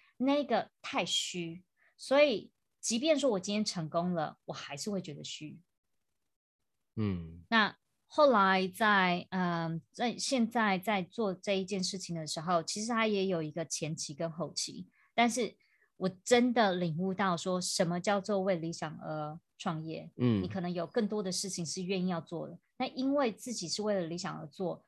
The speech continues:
Speaker 1: 或者是因为你找到自己的人生目标而做的时候，这时候你做事情你就会觉得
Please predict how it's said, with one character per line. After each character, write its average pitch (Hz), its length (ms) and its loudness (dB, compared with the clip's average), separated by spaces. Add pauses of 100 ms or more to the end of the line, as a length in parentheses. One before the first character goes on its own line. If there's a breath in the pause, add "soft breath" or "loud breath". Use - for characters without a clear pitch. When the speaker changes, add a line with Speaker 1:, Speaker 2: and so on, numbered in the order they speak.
(120)
Speaker 1:
或 294 140 6
者 185 140 0
是 196 160 -4
因 233 240 0
为 247 100 2
你 196 140 0
找 165 220 -6
到 175 100 -4
自 202 140 -10
己 180 100 -4
的 160 60 -4
人 156 140 -6
生 185 140 -4
目 185 120 -2
标 170 200 -2
而 165 40 -6
做 175 180 -6
的 156 60 -6
时 147 140 -6
候， 165 180 -6 (160 soft breath)
这 302 100 -6
时 320 80 2
候 285 60 4
你 185 100 2
做 226 180 -4
事 220 160 -6
情 185 180 -4
你 151 80 -4
就 175 100 -6
会 202 80 -4
觉 185 100 -8
得 165 200 -6